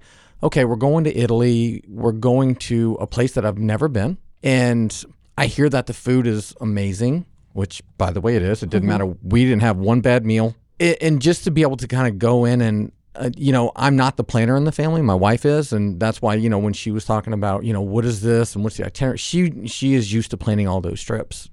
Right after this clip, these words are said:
Speaker 1: you know, that we've taken as a couple, that we've taken with the kids. So I just honestly just showed up, and I, I wanted to be wowed by the experience with no preconceived anything. And that's exactly what I got. I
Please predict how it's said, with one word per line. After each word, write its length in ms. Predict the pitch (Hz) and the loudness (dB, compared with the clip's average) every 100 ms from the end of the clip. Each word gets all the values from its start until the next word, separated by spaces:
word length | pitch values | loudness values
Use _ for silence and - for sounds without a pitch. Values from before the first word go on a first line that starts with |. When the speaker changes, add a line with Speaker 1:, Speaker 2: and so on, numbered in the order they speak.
| - | -8
Speaker 1:
you 140 | 120 | -2
know, 140 | 107 101 | -2 0
that 160 | 98 | -2
we've 200 | 104 107 | -2 -4
taken 280 | - 107 104 | -2 -2 -2
as 140 | 95 | -4
a 40 | 101 | -4
couple, 460 | - 151 147 131 | -2 0 0 -2
that 120 | 113 95 | 0 0
we've 160 | 104 | -2
taken 260 | - 104 92 | -4 -6 -4
with 100 | 92 | -6
the 80 | - | -6
kids. 400 | - 120 107 - - - - _ _ | 0 0 0 -6 -20 -20 -20 _ _
So 300 | - - 131 - | -2 2 2 2
I 120 | 131 | -2
just 240 | 170 165 - - - | -2 -4 -8 -18 -8
honestly 320 | 123 151 143 | -6 -4 -2
just 200 | 113 131 | -2 -2
showed 220 | 135 123 | 0 2
up, 140 | 127 113 | 2 0
and 100 | 110 | -2
I, 160 | 143 - - | -2 -4 -6
I 220 | 131 170 | -2 -2
wanted 320 | 151 139 123 | 0 0 0
to 100 | - | -2
be 160 | 117 120 | 0 2
wowed 400 | 98 104 117 110 | 2 0 0 0
by 120 | 110 | -2
the 120 | 107 | -2
experience 440 | - - 107 110 110 | -6 -4 -2 -2 -2
with 140 | 107 | -2
no 260 | 104 101 104 | 0 0 0
preconceived 680 | - 104 104 98 - 98 95 | -2 -2 -2 -4 -4 -4 -2
anything. 440 | 95 90 - - | -4 -4 -10 -8
And 320 | 127 127 120 - | 0 2 2 -2
that's 340 | - 113 117 - | -8 -2 -2 -2
exactly 560 | 104 104 113 101 107 107 | -8 -2 0 0 0 -2
what 180 | 92 | -2
I 60 | 98 | -2
got. 300 | 104 - - - - | -2 -2 -4 -12 -12
I 220 | - 107 | -6 -6